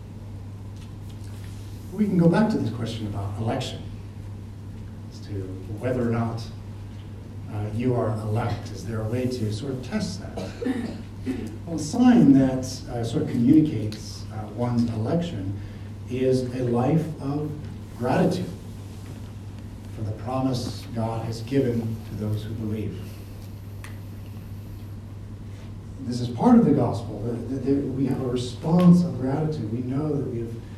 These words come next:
uh, sinned and fallen short. And we cry out to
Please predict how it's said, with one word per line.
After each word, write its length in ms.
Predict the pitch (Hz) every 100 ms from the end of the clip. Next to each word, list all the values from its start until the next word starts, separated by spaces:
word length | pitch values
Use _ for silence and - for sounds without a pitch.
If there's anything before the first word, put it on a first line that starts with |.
| - - 117
uh, 80 | 110
sinned 480 | - - 165 170
and 160 | 113 110
fallen 320 | - 139 143
short. 440 | - - 214 240 233 - - - - - - - - - - - - - - - - - - - - - - - - -
And 80 | 113
we 180 | 120 117
cry 360 | 127 139 147
out 380 | 143 160 151 -
to 600 | - 135 131 127 127 127